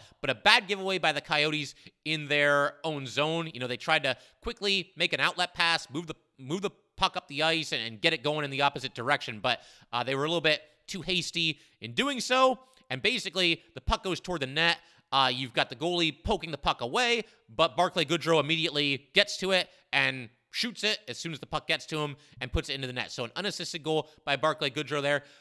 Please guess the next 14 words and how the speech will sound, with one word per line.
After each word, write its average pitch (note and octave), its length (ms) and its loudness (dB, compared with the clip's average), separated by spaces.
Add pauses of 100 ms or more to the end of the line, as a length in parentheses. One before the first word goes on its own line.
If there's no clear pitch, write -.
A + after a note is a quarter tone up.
(120)
Like C4 220 -4
I D4 80 0
said B3+ 160 -4
with G#3+ 180 -4
Goodrow E3+ 300 -2
in D3 40 -4
the B2+ 80 -8
past, B2 320 0
you C#3+ 80 -4
know, D3 60 -6
he A3+ 220 -14
seems - 480 -10
to D4 100 -8
just, G#3 400 -6